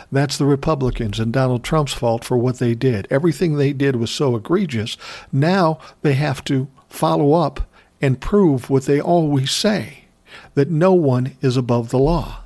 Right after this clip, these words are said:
even the president. So now Merrick Garland, against his better judgment, has to decide that he's going to charge and maybe convict the chief of staff, Mark Meadows, a sitting member of Congress,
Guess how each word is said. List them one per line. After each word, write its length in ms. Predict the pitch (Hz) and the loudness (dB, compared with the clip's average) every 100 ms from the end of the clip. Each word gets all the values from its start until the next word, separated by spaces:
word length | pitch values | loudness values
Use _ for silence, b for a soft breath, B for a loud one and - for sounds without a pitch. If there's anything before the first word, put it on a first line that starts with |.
| - - - - - | -20 -20 -20 -14 -2
even 280 | 180 156 147 | 0 2 0
the 80 | |
president. 720 | 139 214 202 127 117 - - - _ _ _ _ _ B B B B - | 0 -2 -2 -2 -6 -10 -20 -20 _ _ _ _ _ B B B B -8
So 400 | - 151 139 - | 0 2 2 0
now 140 | 143 | 0
Merrick 340 | 131 165 151 131 | 2 2 2 2
Garland, 520 | 151 160 135 127 135 B - | 2 2 2 0 -4 B -6
against 400 | 131 147 139 135 | -2 0 -2 0
his 160 | 123 - | -2 0
better 300 | 135 123 110 | 0 0 -2
judgment, 480 | 185 180 - 131 | 0 0 0 -6
has 240 | 127 131 - | -4 -4 -4
to 120 | 135 | -6
decide 520 | 117 - 135 117 113 113 | -6 -4 -2 -2 -2 -2
that 120 | 110 | -4
he's 220 | 117 113 | -4 -4
going 300 | - 113 110 | -4 -2 -2
to 220 | - 120 104 | -2 -4 -4
charge 640 | - 147 127 107 101 - B B B B - | -4 -2 0 -2 -4 -10 B B B B -4
and 320 | 127 117 120 - | -2 0 -4 -4
maybe 320 | 131 120 120 | -2 -2 -4
convict 720 | - 131 117 131 120 - - - b b b b | -4 -4 -2 0 -2 -4 -14 -20 b b b b
the 100 | 123 | -8
chief 360 | - 135 120 | -2 -2 -2
of 100 | 117 | -6
staff, 460 | - - 143 101 - | -6 -4 -2 -4 0
Mark 300 | 120 117 - | 0 0 -2
Meadows, 640 | 123 123 107 - - - - B B B B - | -2 0 -4 -10 -14 -16 -16 B B B B -4
a 80 | 139 | -4
sitting 600 | - 170 143 131 117 123 | 0 0 2 0 -2 0
member 400 | 139 120 120 110 | 0 2 0 -2
of 140 | - | -6
Congress, 800 | - 147 131 110 101 - - - | -6 -2 -2 -2 -6 -8 -8 -10